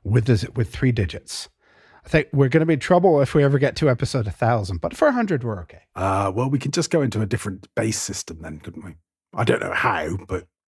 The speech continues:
Speaker 2: yeah, you'll know. You'll know something intelligent. I'm very well over here in Cyprus, mate. How are things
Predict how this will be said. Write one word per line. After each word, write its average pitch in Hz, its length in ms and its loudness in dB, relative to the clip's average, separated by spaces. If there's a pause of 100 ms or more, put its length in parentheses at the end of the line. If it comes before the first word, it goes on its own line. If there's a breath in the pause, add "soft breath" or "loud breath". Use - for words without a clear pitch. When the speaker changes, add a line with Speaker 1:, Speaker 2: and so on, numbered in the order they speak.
(160)
Speaker 2:
yeah, - 280 -2
you'll 135 320 2
know. 82 320 -10
You'll 151 180 2
know 82 140 -8
something - 320 -12
intelligent. - 440 -14 (300 loud breath)
I'm 214 260 4
very 226 400 2
well 156 280 2
over 110 160 -2
here 107 160 -2
in 98 80 -2
Cyprus, 113 300 -4
mate. 165 140 -2
How 226 280 2
are 214 120 2
things 196 320 0